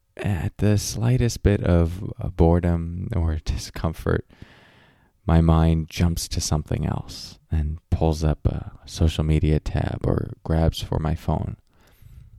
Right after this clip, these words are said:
Now, if I'm caught in that quick moving energy, I often won't track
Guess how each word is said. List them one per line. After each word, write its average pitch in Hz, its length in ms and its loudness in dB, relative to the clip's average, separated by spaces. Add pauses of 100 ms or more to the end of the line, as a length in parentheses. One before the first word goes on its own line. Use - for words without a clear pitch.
(120)
Now, 90 220 0
if - 220 -12
I'm 151 420 6
caught 131 580 -8
in 85 180 -6
that 82 260 -4
quick - 300 0 (320)
moving 90 600 2
energy, 85 720 -2 (1000)
I 120 460 2 (320)
often 147 420 0
won't 131 300 2
track - 720 -4